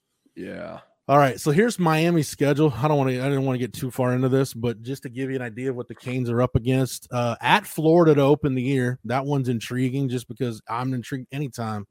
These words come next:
Speaker 2: those three Florida powers play each other. You got Florida A and M, Ball State.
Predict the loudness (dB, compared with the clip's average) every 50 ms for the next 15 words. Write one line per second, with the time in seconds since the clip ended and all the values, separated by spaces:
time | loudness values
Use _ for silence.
0 | _ _ _ _ _ _ _ _ -4 -4 -4 -6 _ -8 -6 -4 -4 -4 -6 -6
1 | -6 -4 -2 -2 -2 -2 -2 -2 -2 0 -2 -2 -4 -8 _ -6 -6 -6 -6 -8
2 | -8 -6 -6 -4 -4 -4 -6 -8 _ _ _ _ _ _ _ _ _ -2 0 0
3 | 0 -2 0 6 10 12 12 12 12 8 6 4 4 4 2 2 2 2 0 -2
4 | -2 _ 0 0 0 0 -2 -4 -8 -4 -4 -2 -2 -2 -6 -8